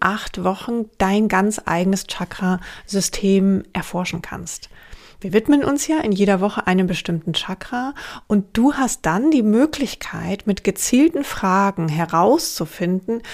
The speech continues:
wie dieses Chakra in deinem Leben wirkt, wo es dich stärkt und wo es vielleicht sogar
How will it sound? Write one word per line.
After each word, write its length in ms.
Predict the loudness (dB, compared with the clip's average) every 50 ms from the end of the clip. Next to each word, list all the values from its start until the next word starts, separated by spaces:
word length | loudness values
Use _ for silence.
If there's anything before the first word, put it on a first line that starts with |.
| -16 -14 -6 -2
wie 120 | 0 2
dieses 340 | 4 4 2 2 0 -2 -2
Chakra 460 | -6 -6 -4 -6 -6 -6 -4 -4 -2
in 180 | 0 2 2 2
deinem 340 | 4 4 4 4 4 4 4
Leben 480 | 4 4 4 4 4 2 0 0 -2
wirkt, 480 | -2 0 2 2 2 0 -2 -4 -4 0
wo 120 | 0 0
es 100 | 0 0
dich 180 | -2 -4 -4 -4 -6
stärkt 480 | -6 -6 -6 -4 -4 -4 -6 -6 -6
und 400 | -4 -4 -4 -4 -4 -6 -4 -2
wo 160 | 0 2 2
es 140 | 2 0 -2
vielleicht 440 | -4 -6 -4 -4 -4 -4 -6 -6 -6
sogar 300 | -6 -4 -2 -2 -4